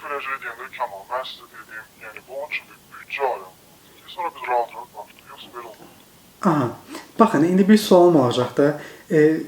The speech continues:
Speaker 2: heç indiyəcən görmüsünüz ki, yəni kimsə sağlam ola, sağlam ola, xəstə olmayın da, sağlam ola, həkimə gedib deyək ki, yəni, "Salam əleykum, mən sadəcə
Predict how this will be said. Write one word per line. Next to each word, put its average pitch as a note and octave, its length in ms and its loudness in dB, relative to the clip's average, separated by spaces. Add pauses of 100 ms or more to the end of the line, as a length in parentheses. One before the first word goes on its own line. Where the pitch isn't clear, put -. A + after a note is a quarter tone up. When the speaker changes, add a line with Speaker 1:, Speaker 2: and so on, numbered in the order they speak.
(160)
Speaker 2:
heç - 460 4 (180)
indiyəcən G#3 560 6
görmüsünüz E3 680 4
ki, - 160 -2 (200)
yəni D3 240 4
kimsə D#3+ 400 2 (840)
sağlam D3 500 2
ola, C3+ 240 4 (840)
sağlam C#3 480 2
ola, G#2+ 160 -10 (200)
xəstə D#3 360 2
olmayın B2+ 360 2
da, C3+ 60 -4
sağlam C#3+ 400 0
ola, D3+ 200 0 (360)
həkimə F3 360 4
gedib D#3+ 240 4
deyək D3 240 6
ki, F3+ 60 0
yəni, D3 340 2
"Salam D#3 320 4
əleykum, B2 300 -4 (300)
mən D3 280 0 (400)
sadəcə D3 320 4